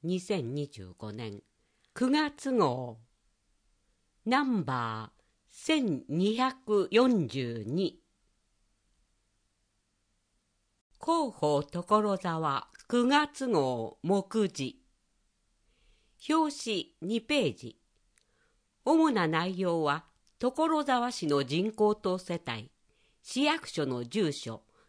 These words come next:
電話、ホームページアドレスなど。特集、中学、高校生の居場所、行こうよ、トコハピ、三ページ。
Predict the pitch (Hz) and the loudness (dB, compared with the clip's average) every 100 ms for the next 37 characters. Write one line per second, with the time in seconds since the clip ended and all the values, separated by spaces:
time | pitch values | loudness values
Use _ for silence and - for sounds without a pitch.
0 | - 160 196 226 226 208 175 - _ _ | -10 2 4 4 0 0 -2 -4 _ _
1 | _ 254 277 269 247 - 220 214 185 202 | _ 10 10 10 4 4 4 4 2 -2
2 | - 175 190 156 110 - 107 117 123 98 | 0 0 2 0 0 -6 -8 -6 -6 -8
3 | - _ _ _ _ _ _ _ _ _ | -18 _ _ _ _ _ _ _ _ _
4 | _ _ _ _ _ _ _ - 247 - | _ _ _ _ _ _ _ 2 2 2
5 | - - 262 233 202 185 - _ _ _ | -12 -2 0 2 2 0 -6 _ _ _
6 | _ _ _ _ - 339 320 226 156 - | _ _ _ _ 4 6 6 2 -2 -4
7 | - 127 - _ _ - 311 311 - 294 | -4 -4 -4 _ _ 4 6 6 6 6
8 | 247 - 147 139 214 214 - 147 147 - | 6 4 2 6 4 4 0 0 0 0
9 | - 123 - - _ _ - 220 - 339 | -6 -6 -8 -18 _ _ -6 -4 4 6
10 | 208 139 127 - - 202 196 233 196 190 | 6 4 2 -2 -4 -2 4 4 4 0
11 | - 143 - _ - - 220 269 - 226 | 0 -4 -4 _ -16 4 4 4 0 2
12 | 165 113 - 110 | 2 2 -6 -12